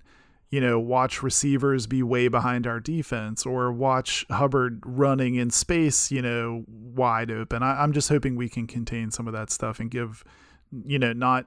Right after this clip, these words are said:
not get in a hole early, not do stuff like that. So I guess we'll see. I, I have confidence they can do it. And, and I think on offense,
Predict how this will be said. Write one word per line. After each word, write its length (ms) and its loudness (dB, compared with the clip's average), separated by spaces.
not 220 2
get 120 -2
in 120 0
a 60 -2
hole 180 -2
early, 340 0
not 220 -2
do 120 -8
stuff 280 -10
like 160 -12
that. 220 -10
So 140 -4
I 100 0
guess 240 0
we'll 120 2
see. 240 -2
I, 180 6
I 120 4
have 160 -2
confidence 500 2
they 140 2
can 160 -6
do 220 2
it. 260 0
And, 380 -2
and 120 0
I 140 2
think 280 0
on 140 0
offense, 720 -2